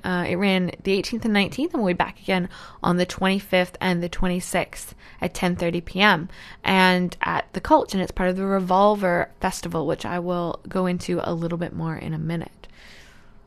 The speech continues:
Now, I really, really enjoyed the show because I enjoy Isolde and Peach. I'm a big fan of them. Dave DeVoe has been on the show before talking about the Human Library,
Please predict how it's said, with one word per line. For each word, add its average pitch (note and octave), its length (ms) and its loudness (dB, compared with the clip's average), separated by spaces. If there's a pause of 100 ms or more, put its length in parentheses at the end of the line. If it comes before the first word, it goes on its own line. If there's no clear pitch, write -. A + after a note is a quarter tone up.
(200)
Now, A3 100 10
I - 20 10
really, C#4 300 8
really C4+ 260 6
enjoyed G3 460 0
the F#3+ 80 0
show F#3+ 600 2
because F#3 540 2 (100)
I E3 260 4
enjoy F#3+ 540 2
Isolde A3 540 0
and B3+ 160 -2
Peach. F4 280 0
I'm F#3 100 -2
a F#3 60 -2
big F#3+ 160 -4
fan F#3 200 0
of F3+ 60 0
them. G#3+ 220 0
Dave G3 180 0
DeVoe F#3+ 240 0
has F#3 100 0
been F3+ 140 -2
on F3 80 0
the F3 60 -2
show F3 160 -4
before E3+ 260 -4
talking F3+ 220 -4
about E3 120 -2
the - 80 -6
Human F#3 500 0
Library, E3+ 560 0